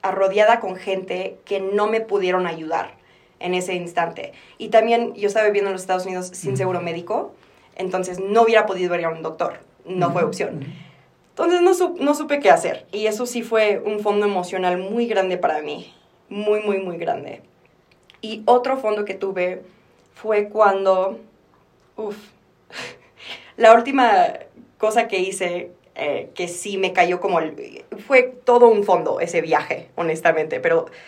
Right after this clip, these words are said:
Speaker 1: fui en un viaje con mi novio dealer. Él quería ir a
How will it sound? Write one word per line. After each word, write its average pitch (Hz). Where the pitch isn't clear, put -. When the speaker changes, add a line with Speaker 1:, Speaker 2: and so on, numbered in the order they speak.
Speaker 1:
fui 254
en 214
un 208
viaje 185
con 175
mi 165
novio 170
dealer. 165
Él 190
quería 196
ir 180
a 170